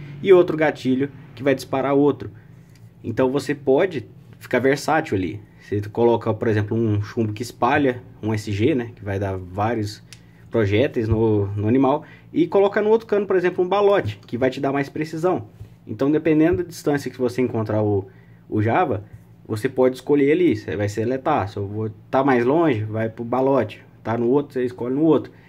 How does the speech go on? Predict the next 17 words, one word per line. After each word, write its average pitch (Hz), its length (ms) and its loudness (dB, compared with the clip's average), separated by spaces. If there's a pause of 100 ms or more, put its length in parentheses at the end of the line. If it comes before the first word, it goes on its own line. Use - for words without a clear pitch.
(180)
Já 120 220 0
na 165 120 2
pump 160 320 -4
não, 147 140 0
você - 80 -10
teria 127 300 -2
que 131 60 -18
fazer 139 540 -2
o 127 80 -6
armar, 135 440 -2
vai 120 140 -6
tirar - 440 -4
a 151 40 -4
munição, 131 400 -4
colocar 113 400 -6
um 127 400 -6
balote, 120 480 -2